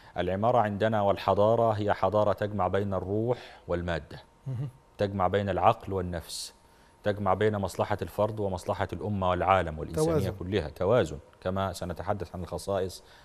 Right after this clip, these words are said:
Speaker 1: بعد قليل. آه، فنقول الإنسان، هذا الإنسان ينظر إليه الإسلام على أنه إنسان مستخلف في الأرض، هو خليفة، "إني جاعل في الأرض خليفة"، هو معمر لهذا الكون ولهذه الحياة، "أنشأكم من الأرض واستعمركم فيها"،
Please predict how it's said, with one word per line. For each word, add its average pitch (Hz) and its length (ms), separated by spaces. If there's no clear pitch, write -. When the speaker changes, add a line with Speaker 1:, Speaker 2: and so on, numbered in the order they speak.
Speaker 1:
بعد 92 260
قليل. 80 340
آه، 98 320
فنقول 107 600
الإنسان، 113 540
هذا 117 200
الإنسان 98 400
ينظر 98 320
إليه 104 180
الإسلام 101 460
على 90 140
أنه 101 220
إنسان 87 480
مستخلف - 760
في - 60
الأرض، 85 300
هو 110 120
خليفة، 110 460
"إني 95 180
جاعل 95 340
في - 60
الأرض 98 260
خليفة"، 107 420
هو 110 400
معمر 113 760
لهذا 98 340
الكون 107 400
ولهذه 92 460
الحياة، 98 500
"أنشأكم 95 440
من 87 100
الأرض 101 260
واستعمركم 95 600
فيها"، 123 380